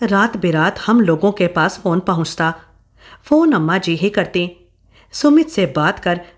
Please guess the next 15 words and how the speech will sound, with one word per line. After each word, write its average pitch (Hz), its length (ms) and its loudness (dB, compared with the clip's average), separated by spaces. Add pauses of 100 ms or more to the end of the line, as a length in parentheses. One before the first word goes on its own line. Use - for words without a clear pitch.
वे 285 160 2
सुनिश्चित 202 520 -2
कर 185 160 0
लेना 160 260 0
चाहती 175 500 -4 (400)
कि 311 120 2
सिम्मो 175 380 -2
को 208 160 0
कहीं 269 380 0
जाना 170 320 0
ना 170 140 2
पड़े। 170 400 -2 (640)
वे 285 220 4
बड़बड़ाती 175 600 0
जाती, 170 420 -2